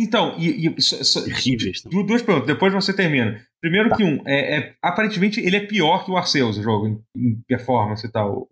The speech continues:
Speaker 1: o novo, assim.
Speaker 2: Performance,
Speaker 1: O
Speaker 2: definitivamente, sim.
Speaker 1: É, é, entendeu? Tipo, nesse
Speaker 2: Performance,
Speaker 1: sentido,
Speaker 2: ele é.
Speaker 1: em termos,
Speaker 2: É.
Speaker 1: tecnicamente ele é pior, ele é pior que o
Speaker 2: Pior,
Speaker 1: Arceus,
Speaker 2: pior,
Speaker 1: regrediram.
Speaker 2: pior.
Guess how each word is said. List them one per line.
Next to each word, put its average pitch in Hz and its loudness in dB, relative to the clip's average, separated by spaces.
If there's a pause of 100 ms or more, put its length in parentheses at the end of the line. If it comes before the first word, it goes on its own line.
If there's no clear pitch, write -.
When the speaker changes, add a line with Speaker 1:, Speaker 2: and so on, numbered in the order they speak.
Speaker 1:
o - -2
novo, 104 0
assim. 135 2
Speaker 2:
Performance, 139 0
Speaker 1:
O 208 0
Speaker 2:
definitivamente, 196 -2
sim. - -4 (500)
Speaker 1:
É, 107 2
é, 113 2
entendeu? 110 0
Tipo, 110 -6
nesse 131 4
Speaker 2:
Performance, 127 0
Speaker 1:
sentido, 127 4 (180)
Speaker 2:
ele 107 -8 (280)
é. 127 -4
Speaker 1:
em 113 -4
termos, 135 0
Speaker 2:
É. 202 4
Speaker 1:
tecnicamente 190 0
ele 170 2
é - -4
pior, 131 0
ele 113 0
é 113 -2
pior 127 2
que 127 0
o - 6
Speaker 2:
Pior, - 6
Speaker 1:
Arceus, 95 -2
Speaker 2:
pior, 104 0
Speaker 1:
regrediram. 127 2
Speaker 2:
pior. 110 2